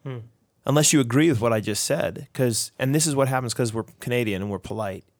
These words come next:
Speaker 2: in those groups. What happens is in the group we go, "Oh, that's great." And then every one of us, when we get in the car afterwards, are like, "Really? You think that he kinda really said that?" Or do you, like, I don't,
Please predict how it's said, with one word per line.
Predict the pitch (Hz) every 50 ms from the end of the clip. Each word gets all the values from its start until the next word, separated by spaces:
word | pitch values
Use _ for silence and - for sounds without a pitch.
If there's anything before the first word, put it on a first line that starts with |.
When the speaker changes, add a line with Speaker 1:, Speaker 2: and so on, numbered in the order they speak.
| _ _ -
Speaker 2:
in | 117 110
those | 104 98 98 101
groups. | - 117 113 101 - - - - _ _ _ _ _ _ _ _ _
What | - 110 107
happens | - 131 135 147 - - 98 90 - -
is | - 104 113 95
in | 104 98
the | 104 98
group | 113 120 113 110
we | 107
go, | - - - -
"Oh, | 113 160 190 - 110 107
that's | 139 160 160 - -
great." | - 147 160 151 - - _ _ _ - - _ - - _ _ -
And | 117
then | 127 123 117 - -
every | 151 165 170 185 175
one | 160 156 143 123
of | 98
us, | 90 - -
when | 120
we | 113 113
get | 110 127
in | -
the | 71 87
car | - - - 117 123 135 156 160 - -
afterwards, | - 127 131 - 143 143 151 147 -
are | -
like, | - 110 - -
"Really? | 139 175 196 196 185 -
You | - 165
think | - 185 185 196
that | - 190
he | 190 175
kinda | - 175 160 170 165
really | 160 160 156 151
said | 143 - - 156 175
that?" | - -
Or | 139 135
do | 135 143
you, | 147 147 139 -
like, | - 139 139 - -
I | 151
don't, | 151 170 170 160